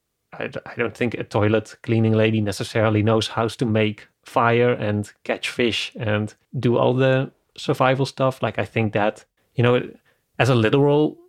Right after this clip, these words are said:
kind of scenario, you know, I think that most people in Western society would kind of not make it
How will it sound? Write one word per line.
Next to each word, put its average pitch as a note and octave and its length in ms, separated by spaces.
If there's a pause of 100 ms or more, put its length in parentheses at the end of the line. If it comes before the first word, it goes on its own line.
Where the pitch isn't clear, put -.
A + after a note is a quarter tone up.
(420)
kind C#3 200
of C#3 80
scenario, C3+ 720
you A#2+ 120
know, G2+ 160
I G2+ 60
think G#2 220
that G2+ 140
most G#2 300
people A#2 300
in A2 260 (460)
Western A2 420
society A2 560
would G#2+ 300 (380)
kind G2+ 300
of G#2 320 (300)
not A2+ 460
make A2+ 320
it D3 160